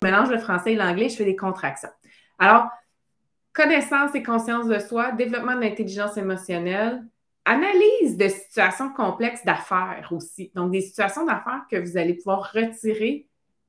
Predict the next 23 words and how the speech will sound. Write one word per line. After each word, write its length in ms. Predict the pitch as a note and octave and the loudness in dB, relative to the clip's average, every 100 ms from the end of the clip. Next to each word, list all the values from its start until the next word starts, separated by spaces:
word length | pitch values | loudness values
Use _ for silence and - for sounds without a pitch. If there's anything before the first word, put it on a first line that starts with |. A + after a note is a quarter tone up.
| _ | _
plus, 580 | - F#3+ G3+ - - - F#3 | -8 -4 -4 -6 -20 -16 -10
hein, 180 | G#3+ C#4+ | -6 -2
vous 60 | |
allez 140 | F3+ D#3 | -2 -2
pouvoir 260 | F#3 F#3 | -8 -8
faire 80 | F#3+ | -6
une 140 | F#3+ F3 | -6 -4
rétrospection 720 | E3+ F#3 - D#3 - G#3+ A3+ | -6 -10 -8 -8 -6 -8 -6
puis 160 | G3+ - | -4 0
apprendre 560 | E3 - G3 A3 A3+ | 0 -2 -2 0 0
par 100 | F3+ | 0
rapport 280 | E3 F#3 F#3+ | -2 0 -2
à 20 | |
certaines 340 | - F3 F#3+ F#3 | -4 -10 -8 -8
situations 500 | - D#3+ D#3 G3 G3+ | -6 -4 -4 -4 -12
qui 180 | G3 | -14
vous 100 | D#3+ | -16
sont 340 | D#3 - E3+ F3 | -12 -8 -8 -6
arrivées 340 | D#3 F3 G3+ | -8 -6 -8
ou 60 | G#3 | -4
que 140 | F3+ | -6
vous 160 | D#3+ D#3+ | -4 -4
avez 420 | D#3 D3 E3 | -2 -2 -4